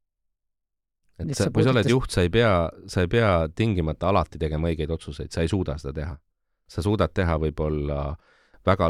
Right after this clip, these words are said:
Speaker 1: suurel hulgal õigeid otsuseid, aga vahel tuleb ka mõni vale sisse,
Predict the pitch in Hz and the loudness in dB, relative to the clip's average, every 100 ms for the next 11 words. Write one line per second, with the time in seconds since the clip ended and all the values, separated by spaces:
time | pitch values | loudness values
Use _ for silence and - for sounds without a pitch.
0 | 78 104 117 87 80 73 - 90 131 131 | 2 0 4 2 2 -2 -4 0 2 2
1 | 80 69 69 85 73 71 73 - 73 67 | 0 0 -2 -2 0 -2 -4 -6 -8 -8
2 | 69 - 78 85 85 76 76 - 78 80 | -8 -6 -4 -2 -4 -4 -8 -6 -4 0
3 | 80 85 78 67 65 - 69 | 0 0 -2 -4 -12 -12 -14